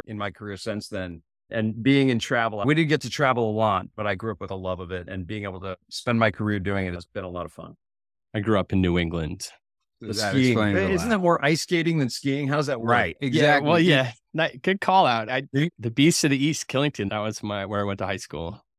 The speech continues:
Speaker 3: Mm.
Speaker 2: Okay, so you graduated college, ninety-one. You get into, you're working in electronic data systems. You're doing some interesting things. You work for Deschutes Banks, doing some security stuff. Like, what,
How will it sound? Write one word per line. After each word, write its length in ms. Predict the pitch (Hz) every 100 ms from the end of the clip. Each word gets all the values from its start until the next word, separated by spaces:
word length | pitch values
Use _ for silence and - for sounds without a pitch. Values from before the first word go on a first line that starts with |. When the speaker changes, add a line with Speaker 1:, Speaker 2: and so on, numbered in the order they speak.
| -
Speaker 3:
Mm. 280 | 95 - - -
Speaker 2:
Okay, 340 | 185 - 104 101
so 300 | - 139 143 - 147 _ -
you 100 | 117
graduated 600 | 123 165 175 175 151 139
college, 480 | - 110 107 104 -
ninety-one. 640 | 117 131 127 110 107 110 107
You 160 | 113 104
get 240 | 131 131
into, 340 | 147 147 - 131
you're 400 | 123 113 104 104
working 380 | 123 123 117
in 60 | 110
electronic 640 | 101 101 - 113 120 113 -
data 300 | 104 120 117
systems. 560 | - 113 - 104 107
You're 80 | 104
doing 260 | 98 127 127
some 240 | - 110
interesting 480 | 113 110 113 - 104
things. 480 | - 101 101 98 - _ _ _ _
You 160 | 104
work 280 | 107 117 120
for 120 | - 107
Deschutes 580 | 113 113 - 143 143
Banks, 540 | - 104 113 120 117 - 120
doing 160 | 120 117
some 180 | 104
security 540 | 101 104 - 127 123 123
stuff. 280 | - 151 -
Like, 200 | 156 -
what, 280 | 160 208